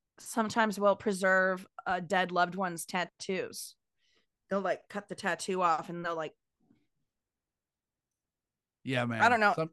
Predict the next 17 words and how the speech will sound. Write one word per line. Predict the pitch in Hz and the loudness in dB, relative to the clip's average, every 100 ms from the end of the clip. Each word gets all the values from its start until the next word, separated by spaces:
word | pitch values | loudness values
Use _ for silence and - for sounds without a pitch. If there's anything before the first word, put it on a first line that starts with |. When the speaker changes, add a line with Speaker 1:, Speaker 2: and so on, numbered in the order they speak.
| - | -2
Speaker 1:
Like, | 202 185 | 2 4
it's | |
Speaker 2:
sometimes | 180 208 202 | 4 4 4
Speaker 1:
like | 190 | 4
Speaker 2:
you | 160 | 4
just | 160 214 | 2 4
Speaker 1:
tan | 220 220 | 4 4
it | 185 | 2
like | 185 | 0
leather. | 190 185 175 - 160 196 _ _ _ _ | 0 0 -2 -6 -6 -8 _ _ _ _
Speaker 2:
sometimes | - 156 180 165 131 | -4 0 4 4 4
you | |
just | 143 135 | 0 2
gotta | 143 131 | 2 4
let | 131 120 | 2 0
people | 131 113 | -2 -2
go. | 110 123 123 107 | -2 2 2 0